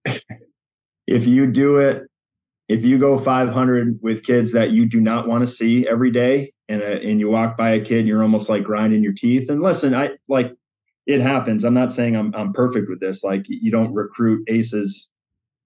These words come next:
every time, or not twenty-nine out of twenty-nine. But I'll tell you this, like,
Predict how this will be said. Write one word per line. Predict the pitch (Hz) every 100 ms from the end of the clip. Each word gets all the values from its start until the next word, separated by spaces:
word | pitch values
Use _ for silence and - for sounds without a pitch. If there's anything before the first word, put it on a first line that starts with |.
| _ _
every | 101 110 104
time, | 110 107 98
or |
not | 107 107
twenty-nine | - 113 107 107 107
out | 98
of | 87
twenty-nine. | 120 107 110 113 107
But | 101 107
I'll | 107
tell | 123
you | 113 113
this, | 120 117
like, | 117 110 104